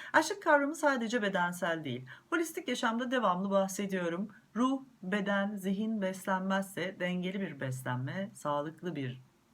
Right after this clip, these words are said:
insan, den-, hayattaki dengeyi kurmak çok da mümkün değil. Sonuç olarak bizler her anlamda beslenerek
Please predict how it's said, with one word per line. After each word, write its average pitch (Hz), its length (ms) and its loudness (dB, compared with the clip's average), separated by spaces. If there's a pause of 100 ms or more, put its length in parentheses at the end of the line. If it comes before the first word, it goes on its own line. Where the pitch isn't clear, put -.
(400)
insan, 165 520 -2 (600)
den-, 175 420 0 (440)
hayattaki 165 680 -2
dengeyi 143 400 -2
kurmak 196 440 -2 (260)
çok - 260 -6
da 147 60 -2
mümkün 180 500 -4 (300)
değil. 135 240 -2 (160)
Sonuç 262 360 2
olarak 175 340 0 (400)
bizler 170 580 2 (560)
her 262 340 4
anlamda 143 600 -4
beslenerek 147 800 -6